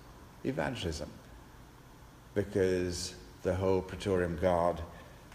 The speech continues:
begins to find out he's there for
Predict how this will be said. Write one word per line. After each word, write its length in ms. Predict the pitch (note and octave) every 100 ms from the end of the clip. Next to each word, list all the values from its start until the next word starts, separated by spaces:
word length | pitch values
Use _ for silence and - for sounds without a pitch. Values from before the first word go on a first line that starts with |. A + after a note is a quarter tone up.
| - -
begins 420 | F#2+ E2+ F2 E2 -
to 100 | F2+
find 360 | G2+ F2+ F2
out 180 | F2+ F#2+ -
he's 360 | D3 C3+ B2 -
there 440 | F2+ E2+ G2+ A2+ - -
for 600 | - - G#2+ A2+ A#2+ B2